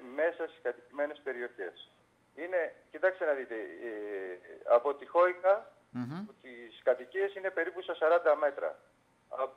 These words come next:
Speaker 1: το Ζερβοχώρι είναι στα εκατόν πενήντα μέτρα.
Speaker 2: Μάλιστα.
Speaker 1: Ε,
Speaker 2: Από τις
Speaker 1: ε,
Speaker 2: κατοικίες δηλαδή, από τους, από τον οικισμό.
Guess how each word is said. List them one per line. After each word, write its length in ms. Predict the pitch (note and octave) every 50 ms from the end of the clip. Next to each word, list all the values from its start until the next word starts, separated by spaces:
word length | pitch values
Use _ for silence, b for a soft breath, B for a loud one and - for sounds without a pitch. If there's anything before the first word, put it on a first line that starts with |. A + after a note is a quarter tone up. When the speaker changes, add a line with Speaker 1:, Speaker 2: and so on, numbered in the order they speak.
| _ _ -
Speaker 1:
το 80 | C#3
Ζερβοχώρι 760 | B2 C3 C3 B2 A#2+ A#2+ A2+ A#2+ D#3 E3+ F#3+ G3 A3 A3 - E3
είναι 220 | F#3 G3 G3 F#3
στα 120 | - - E3+
εκατόν 360 | D#3+ D#3+ D#3 D#3 F#3+ F#3 F#3
πενήντα 380 | E3 D#3+ E3 F3+ F3+ E3 D#3 D#3
μέτρα. 420 | D3+ C3+ A#2+ - - D#2 - - _ _ _ _ _ _ _ _ _ _ _ _ _ _ _ _ _ _ _ _ _ _ _ _ _ _ _ _ _ _ _ _ _
Speaker 2:
Μάλιστα. 480 | - B2 B2 A2+ G2 F2+ A2 G#2+ A2+ C#3
Speaker 1:
Ε, 80 | C3+ B2
Speaker 2:
Από 280 | B2 A#2 A#2+ C3+ B2+
τις 120 | G#2+ G#2 -
Speaker 1:
ε, 20 |
Speaker 2:
κατοικίες 480 | - D3+ C3+ A#2 A#2+ C3+ C#3+ C#3 A#2 F#2+
δηλαδή, 320 | A2+ G#2+ G#2 G2+ G2+ G#2
από 120 | G#2+ - -
τους, 160 | - - C#3 C#3+
από 140 | C3+ B2+ -
τον 100 | - C#3+
οικισμό. 600 | C#3 B2 C#3 C3+ B2+ C#3+ C#3 A#2 - - - -